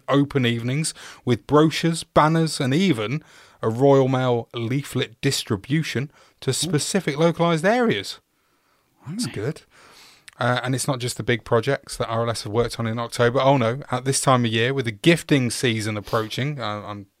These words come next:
Speaker 1: waiting for mine, Danny. They work with a lot of
Speaker 2: <laughs>
Speaker 1: smaller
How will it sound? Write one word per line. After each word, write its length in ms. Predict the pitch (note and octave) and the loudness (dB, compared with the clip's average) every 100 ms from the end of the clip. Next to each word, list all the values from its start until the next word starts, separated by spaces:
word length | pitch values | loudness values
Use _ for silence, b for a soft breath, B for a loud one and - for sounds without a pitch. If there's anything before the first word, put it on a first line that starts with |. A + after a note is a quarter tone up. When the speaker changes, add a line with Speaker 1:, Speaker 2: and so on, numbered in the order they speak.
| _ _ | _ _
Speaker 1:
waiting 300 | A2 G#2 G#2 | -6 -6 -8
for 140 | - G2+ | -10 -6
mine, 260 | G2 G2 | -4 -4
Danny. 300 | F#2+ G2+ B2+ - B B B B | -4 -4 -4 -8 B B B B
They 120 | C3+ | 6
work 260 | C#3+ E3 D#3 | 8 8 8
with 100 | D3 C#3 | 6 6
a 20 | |
lot 240 | E3+ E3 | 4 6
of 80 | C#3+ | 4
Speaker 2:
<laughs> 140 | - - | 4 6
Speaker 1:
smaller 460 | D#3+ D#3 D#3 C#3 | 8 10 10 8